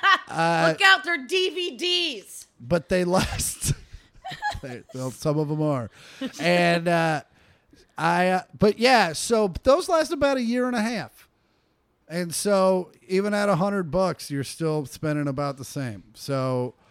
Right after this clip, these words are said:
Speaker 2: I got one of the big boys for a hundred bucks, but it's graphite gray. <laughs> I don't think you're getting that at T J Maxx.
Speaker 1: No. Uh,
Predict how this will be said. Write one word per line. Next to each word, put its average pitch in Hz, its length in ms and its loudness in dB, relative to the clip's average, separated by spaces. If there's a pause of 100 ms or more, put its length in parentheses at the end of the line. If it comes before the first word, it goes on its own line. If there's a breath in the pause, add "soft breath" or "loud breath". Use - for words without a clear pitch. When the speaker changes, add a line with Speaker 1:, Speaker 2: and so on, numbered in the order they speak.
Speaker 2:
I 233 60 -4
got 330 120 -2
one 311 120 -2
of 233 40 -2
the 220 60 -4
big 220 240 -4
boys 196 260 -4
for 202 120 -4
a 190 40 -4
hundred 190 260 -8
bucks, 185 260 -4
but 254 120 -8
it's - 160 -10
graphite 190 500 -4
gray. 185 480 -4
<laughs> - 100 -8
I 339 80 2
don't 285 180 -4
think 508 140 -8
you're 240 100 -6
getting 226 240 -4
that 226 160 0
at 190 100 -6
T 170 140 -8
J 208 200 -18
Maxx. 131 260 -10
Speaker 1:
No. 143 440 -8
Uh, 147 440 -8